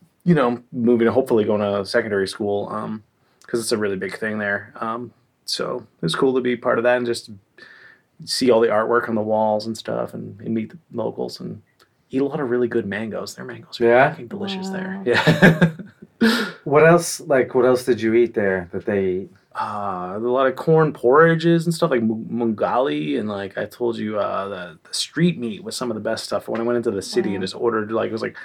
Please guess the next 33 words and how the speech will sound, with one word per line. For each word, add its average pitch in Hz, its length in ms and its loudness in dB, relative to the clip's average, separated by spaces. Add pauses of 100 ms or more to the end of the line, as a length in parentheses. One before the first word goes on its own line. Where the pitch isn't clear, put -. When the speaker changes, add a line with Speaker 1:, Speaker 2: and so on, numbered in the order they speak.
(280)
Speaker 1:
"That 170 220 4
looks 180 180 2
good." 147 260 8
I 107 80 4
pointed 127 460 2
at 135 220 6
it. 135 100 4
It - 20 2
was, 104 120 -6
like, 98 120 -6
a 98 60 -8
dollar, 120 520 4
and, 95 200 -4 (500)
man, 117 220 -2
it - 20 -2
was 113 240 -4
some 117 320 -4
delicious 113 500 -4
food. 127 240 -2
I 107 40 -2
don't 120 140 -4
know 120 80 -4
what 107 200 -2
it 120 80 0
was, 113 400 0
but - 240 -8
Speaker 3:
Mm. 240 140 -12 (480)
Speaker 2:
Most 123 240 0
of 127 60 4
the 113 100 6
people 98 200 0
spoke 98 320 -4
English, 104 460 -4